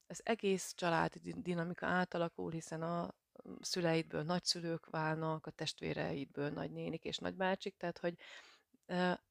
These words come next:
egy új kisbaba érkezése általában átalakítja a családi dinamikát, és ez nem csak a pozitív dolgokat hozza magával, hanem nagyon sok családi minta is ilyenkor hangosodik fel, ö, leginkább.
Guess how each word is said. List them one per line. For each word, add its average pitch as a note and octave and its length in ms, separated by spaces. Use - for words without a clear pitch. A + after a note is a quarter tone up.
egy F#3 180
új G#3 140
kisbaba F3+ 420
érkezése F3+ 640
általában E3 500
átalakítja - 760
a - 40
családi - 420
dinamikát, A3 720
és - 220
ez F3 320
nem E3 240
csak - 200
a E3+ 40
pozitív F3+ 460
dolgokat G#3 380
hozza F#3 260
magával, E3 460
hanem D#3 200
nagyon E3 260
sok - 200
családi D#3+ 400
minta D#3+ 300
is - 180
ilyenkor - 340
hangosodik E3 640
fel, - 420
ö, - 100
leginkább. F3+ 800